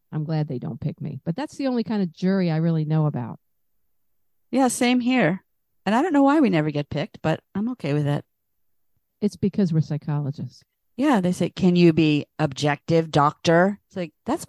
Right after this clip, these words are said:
Speaker 2: my job, but whatever. You don't know anything." <laughs> Most of us know something about trial juries. We just established that. But what do we really know about grand juries?
Speaker 1: Well, now that we're talking about it, I realize I,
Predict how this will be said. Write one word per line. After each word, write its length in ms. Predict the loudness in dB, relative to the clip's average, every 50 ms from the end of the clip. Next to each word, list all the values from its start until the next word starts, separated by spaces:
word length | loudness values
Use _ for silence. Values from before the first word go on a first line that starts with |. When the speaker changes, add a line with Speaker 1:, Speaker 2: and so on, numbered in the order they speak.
| -6
Speaker 2:
my 80 | -6 -4
job, 440 | -2 0 0 2 2 2 0 -2 0
but 160 | 0 0 0 0
whatever. 540 | 0 0 0 0 0 0 -2 -2 -4 -4 -4 -2
You 100 | 0 0
don't 140 | 2 2
know 100 | 0 0
anything." 340 | -2 -4 -6 -6 -8 -8 -10 -10 -16 -18 -16 -18 -18 _ -18 -20 -20 _ _ _ _ -2
<laughs> 100 | -2 -2 -2 -6 -8 _ _ _ _ _ _ _ _ _ _ _ _ _ _ _ _ 0
Most 220 | 2 2 2 2
of 80 | 0 0
us 120 | 0 2
know 140 | 2 2 2
something 420 | 2 2 0 0 0 0 -4 -4
about 220 | -2 -2 -2 -2 -2
trial 320 | -2 0 0 0 0 -2
juries. 540 | -4 -4 -4 -4 -4 -4 -6 -10 -10 -12 _ _ _ _ _ _ _ _ _ _ _ _ _ -8
We 100 | -6 -4
just 180 | -2 0 0
established 460 | -2 -2 -2 -4 -4 -4 -6 -8 -6
that. 200 | -6 -6 -6 -4 0
But 180 | 2 2 2 0 _ _ _ -6
what 240 | -2 0 2 4 4
do 80 | 4
we 140 | 4 4 4
really 260 | 4 4 4 4 2
know 160 | 2 2 2
about 300 | 2 2 0 0 -2 -2 _ _ _
grand 720 | -8 -4 -2 -2 0 0 0 0 -2 -2 -4 -4 -8 -10 -12 _
juries? 640 | -12 -10 -8 -6 -6 -6 -8 -10 -12 -14 -16 -18 -20 _ _ _ _ _ _ _ _ _ _ _ _ _ _ _ _ _ _
Speaker 1:
Well, 120 | -4 -2 0
now 140 | 2 2 2
that 140 | 2 2
we're 80 | 0 0
talking 400 | 0 0 0 0 0 0 0 0
about 260 | 0 0 0 0 0
it, 160 | 0 0 -2
I 60 | -2 -2
realize 560 | -2 0 0 0 0 0 0 0 0 -2 -2
I, 160 | -4 -6 -8